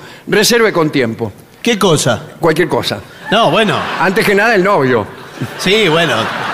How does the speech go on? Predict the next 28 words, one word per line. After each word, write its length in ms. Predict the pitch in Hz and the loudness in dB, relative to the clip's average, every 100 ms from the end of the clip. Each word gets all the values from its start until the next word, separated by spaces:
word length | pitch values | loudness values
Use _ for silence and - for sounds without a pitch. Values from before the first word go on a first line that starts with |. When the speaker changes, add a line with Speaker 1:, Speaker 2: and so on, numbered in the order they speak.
| - - - - - - - - - - - - | -8 -8 -10 -12 -12 -14 -14 -14 -16 -16 -18 -6
Speaker 1:
Pero 220 | - 160 196 | 0 4 4
bueno, 240 | 214 165 | 2 2
el 160 | 185 180 | 2 2
salón, 580 | 202 202 214 151 123 123 | 2 2 2 2 0 0
reservalo 560 | 143 139 165 233 240 | 0 2 2 4 2
con 180 | 214 208 | 2 2
tiempo, 320 | 226 180 151 | 2 2 0
porque 200 | 139 127 | 0 2
vos 160 | 151 220 | 4 4
si, 220 | - 139 - - - | 2 0 -4 -16 -4
si 120 | 139 | 0
vas 280 | 143 220 220 | 2 0 0
tres 300 | - 226 196 | 0 2 2
años 340 | 220 220 196 202 | 2 2 2 2
antes, 540 | 160 120 131 135 - - - - - - - - - | 0 -2 0 -2 -2 -12 -20 -20 -20 -20 -18 -10 0
te 100 | 196 | 2
hacen 260 | 185 175 | 2 0
precio. 460 | 160 131 - 123 120 - - | 0 -2 0 0 -2 -8 -4
Speaker 2:
Pero 220 | 185 208 | 0 2
te, 100 | 208 269 240 226 | 2 0 0 -2
¿qué 160 | 311 302 | 0 2
sabe 320 | 254 254 208 | 2 4 4
uno 280 | 220 226 180 | 4 2 0
tres 380 | 160 220 240 - | 0 2 2 2
años? 420 | 254 240 190 135 | 2 2 2 2
Hay 100 | 147 | 2
que 60 | 170 | 4
Speaker 1:
Bueno, 480 | 196 175 147 131 | 4 4 2 2